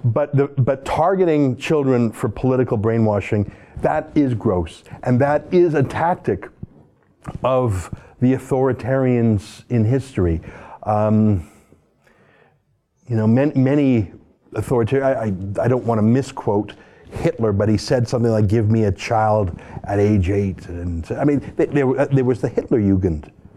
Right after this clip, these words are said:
the Hitler Youth. In the Soviet Union, they had the Young Pioneers. I told you about Pavlik Morozov. If you can make a child's first loyalty to the state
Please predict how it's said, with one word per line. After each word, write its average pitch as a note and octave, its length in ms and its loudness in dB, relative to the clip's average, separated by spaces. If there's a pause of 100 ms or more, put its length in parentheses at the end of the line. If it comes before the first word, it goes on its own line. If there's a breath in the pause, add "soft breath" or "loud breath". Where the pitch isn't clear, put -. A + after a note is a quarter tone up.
(140)
the G#2 80 -2
Hitler A2 260 0
Youth. F2+ 260 0 (320 loud breath)
In C3+ 100 2
the A#2+ 80 2
Soviet D3 340 0
Union, E3+ 260 4
they A#2 100 2
had A#2+ 140 0
the A#2+ 80 4
Young G#2+ 300 2
Pioneers. B2+ 640 0 (200 loud breath)
I F#2+ 60 -4
told A2+ 220 0
you A2+ 60 4
about A2 180 -2
Pavlik A#2+ 360 -2
Morozov. A#2+ 680 0 (1160 loud breath)
If B2 160 2
you G3 180 6
can G#3 220 2
make E3 180 2
a C#3 60 2
child's C#3+ 440 0
first E3 360 -2
loyalty C3+ 380 2
to A2 100 0
the G2 100 2
state D#3+ 560 -2